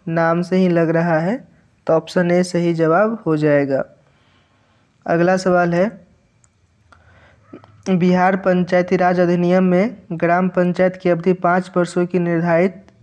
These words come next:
है। इसकी गणना पंचायत की पहली बैठक की तिथि से की जाती है, तो ऑप्शन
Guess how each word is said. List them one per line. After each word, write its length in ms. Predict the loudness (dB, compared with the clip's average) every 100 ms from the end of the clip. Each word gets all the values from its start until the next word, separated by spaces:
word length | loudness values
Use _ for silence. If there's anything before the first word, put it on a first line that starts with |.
| _
है। 360 | 0 0 0 -6 _ _ _ _ _ _ _ -6
इसकी 320 | -6 -2 0
गणना 380 | 2 0 0 0 -2 -8
पंचायत 520 | -6 -4 -2 0 0 -2
की 100 | -4
पहली 380 | 0 0 2 2
बैठक 380 | 0 0 -2
की 100 | -2
तिथि 280 | -4 -2 -2
से 180 | -2 -6
की 200 | -2 -2
जाती 360 | 0 0 -2 -4
है, 120 | -4
तो 160 | -2
ऑप्शन 380 | -4 0 -2 -2